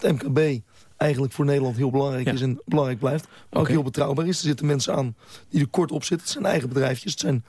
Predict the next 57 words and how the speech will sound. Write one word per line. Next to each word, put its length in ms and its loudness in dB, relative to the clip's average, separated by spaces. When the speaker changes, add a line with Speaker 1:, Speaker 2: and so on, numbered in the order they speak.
Speaker 2:
Hm. 160 2
Speaker 1:
eenmanszaken, 680 0
vaak 100 0
Speaker 2:
Oké. 100 0
Speaker 1:
ook 80 -8
papa-mama 480 0
winkels. 380 -4
Speaker 2:
Even 200 0
naar 100 2
die 120 2
andere 240 0
locatie, 520 -2
die 120 0
eerste 240 -2
factor. 400 -2
Speaker 1:
Nou 200 4
ja, 160 2
als 120 -2
je 60 -2
goed 180 -6
gaat 140 -6
kijken, 300 0
dan 300 0
zul 180 4
je 60 2
zien 160 0
op 120 -2
A 200 0
één 160 2
locaties, 640 -4
eh, 480 4
is 180 -2
het 120 -2
bezit 300 0
van 160 -2
de, 100 2
van 140 -2
de 60 0
A 160 2
één 160 2
locaties 540 -2
van 100 -8
het 80 -4
vastgoed... 360 -2
is 160 4
natuurlijk 140 0
van, 220 0
in, 160 2
in 100 0
handen 220 2
van 140 0
een 200 0
twintig 380 0
tot 180 -2
dertig 240 0
partijen. 480 0
Speaker 2:
Hm. 80 -2